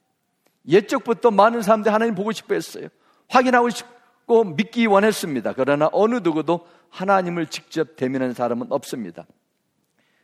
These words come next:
놀라운 것은 요한계시록 이십이 장 말씀 보면 믿는 성도들이 이 세상을 떠나고 죽은 후에 천국에 가면은 하나님을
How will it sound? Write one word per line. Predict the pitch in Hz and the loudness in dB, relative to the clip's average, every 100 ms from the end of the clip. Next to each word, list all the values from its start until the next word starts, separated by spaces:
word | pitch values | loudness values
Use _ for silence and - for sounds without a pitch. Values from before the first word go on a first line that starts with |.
| _ _ _ | _ _ _
놀라운 | 135 147 165 175 180 | -2 2 4 4 2
것은 | 170 240 165 | -2 -2 2
요한계시록 | 143 147 160 151 143 170 139 | 2 2 0 -4 -2 -6 -8
이십이 | - 135 120 | -12 -10 -6
장 | 131 | -4
말씀 | 113 107 110 | -4 -8 -10
보면 | 113 185 139 _ _ _ _ _ | -6 -6 -6 _ _ _ _ _
믿는 | 127 196 262 240 214 | -2 -2 2 2 2
성도들이 | 202 220 202 185 156 135 117 | -2 0 2 2 0 -2 -2
이 | 208 233 | -2 -4
세상을 | 165 160 151 151 151 143 110 - - | -2 -4 -2 -4 -2 -2 -2 -8 -4
떠나고 | 175 151 123 98 _ _ _ | 0 0 -2 -8 _ _ _
죽은 | - 185 233 196 | -8 -4 0 2
후에 | 202 107 - _ _ - | 0 -2 -6 _ _ -12
천국에 | - 269 214 196 175 | -6 -4 -4 -2 -2
가면은 | 123 123 156 233 - _ _ | -2 -4 -2 -4 -6 _ _
하나님을 | - 202 226 220 208 302 302 | -8 0 2 2 2 0 -2